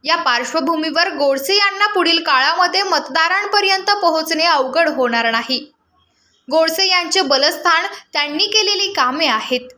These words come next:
यातील महत्त्वाचे काही कामे मंजुरीच्या अंतिम टप्प्यात आहेत. त्यात नाशिक पुणे रेल्वे मार्ग असो वा नाशिक कसारा रेल्वे मार्ग असो.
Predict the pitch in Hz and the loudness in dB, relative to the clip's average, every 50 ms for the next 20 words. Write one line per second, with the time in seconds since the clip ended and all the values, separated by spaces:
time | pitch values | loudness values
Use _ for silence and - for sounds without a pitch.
0 | _ - - _ _ - 277 294 311 320 - - 392 392 359 311 269 277 285 277 | _ -20 -20 _ _ -4 -2 -2 -2 0 0 -2 -2 -4 -4 -2 -2 0 0 2
1 | 359 381 403 415 392 359 359 - 330 359 370 359 294 269 294 285 311 302 311 269 | 0 2 2 2 0 0 0 -2 -2 -2 0 0 -2 -2 0 -2 -2 -2 -2 -2
2 | 240 240 254 285 302 330 311 285 269 254 254 302 349 349 320 - - 311 320 330 | -2 -2 0 0 -2 0 0 0 0 0 0 0 0 0 0 0 2 2 2 2
3 | 302 285 285 294 - 370 381 381 381 - 285 269 269 - - 320 294 - 208 214 | 0 -2 -4 -4 -4 -4 -4 -6 -4 -4 -4 -4 -2 -2 -2 -2 0 0 -2 -2
4 | 233 254 247 240 240 - - _ _ _ _ _ _ _ _ _ - 359 392 403 | 0 0 -2 -2 -4 -8 -20 _ _ _ _ _ _ _ _ _ 0 0 0 2
5 | 403 427 381 349 302 285 285 - 381 415 403 403 - 392 370 381 392 403 392 370 | 0 0 2 2 0 0 0 -2 -2 -2 -2 -2 -2 -2 0 0 0 2 2 0
6 | 349 330 320 339 339 339 320 302 302 285 302 302 294 285 285 285 262 254 262 - | 0 0 0 0 2 2 0 0 0 2 2 2 2 2 2 2 0 0 0 -4
7 | - - - - 262 269 277 269 254 226 233 240 - 311 330 330 - 269 262 - | -10 -16 -8 -4 -2 -2 -2 0 -2 -2 0 0 0 -2 -2 -2 -2 -4 -2 0
8 | 320 320 339 381 370 330 285 262 247 240 233 233 233 226 220 220 226 220 226 226 | 0 2 2 2 2 0 0 -2 -2 -2 -2 -2 0 -2 0 0 0 0 -2 -2
9 | 226 - | -2 -4